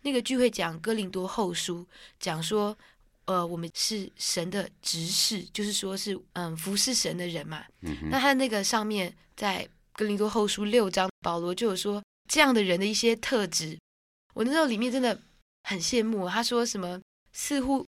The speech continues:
Speaker 1: 一无所有啊，却是拥有万有啊，
Speaker 2: 嗯哼。
Speaker 1: 似乎忧愁，却是常常快乐的。
Speaker 2: 嗯哼。
Speaker 1: 还有很多那时候有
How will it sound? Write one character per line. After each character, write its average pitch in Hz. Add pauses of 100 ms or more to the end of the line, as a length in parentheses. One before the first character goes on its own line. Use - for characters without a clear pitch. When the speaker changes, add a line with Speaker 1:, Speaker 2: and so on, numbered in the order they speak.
(240)
Speaker 1:
一 277
无 208
所 202
有 202
啊， 170
却 240
是 226
拥 196
有 185
万 208
有 175
啊， -
Speaker 2:
嗯 165
哼。 78
Speaker 1:
似 269
乎 262
忧 262
愁， 190
却 254
是 240
常 190
常 185
快 202
乐 180
的。 -
Speaker 2:
嗯 160
哼。 151
Speaker 1:
还 277
有 277
很 202
多 226
那 262
时 262
候 247
有 185